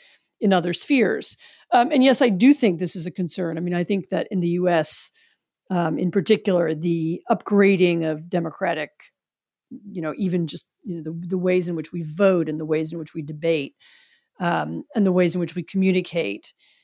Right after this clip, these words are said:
um, you know, it's, there's, there's a desperate need for change, and there's also a desperate need for a revitalization of the bureaucracy, digitalization, you know, more efficient ways of doing things that will give people more confidence in the, in the political system in the state. And that's true actually in,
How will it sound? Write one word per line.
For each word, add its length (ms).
um, 560
you 100
know, 120
it's, 180
there's, 240
there's 220
a 60
desperate 420
need 180
for 100
change, 400
and 120
there's 160
also 360
a 60
desperate 400
need 280
for 460
a 40
revitalization 920
of 60
the 100
bureaucracy, 760
digitalization, 1160
you 80
know, 100
more 240
efficient 380
ways 220
of 100
doing 260
things 300
that 160
will 340
give 200
people 260
more 200
confidence 720
in 160
the, 120
in 100
the 80
political 380
system 280
in 60
the 80
state. 320
And 80
that's 180
true 280
actually 300
in, 180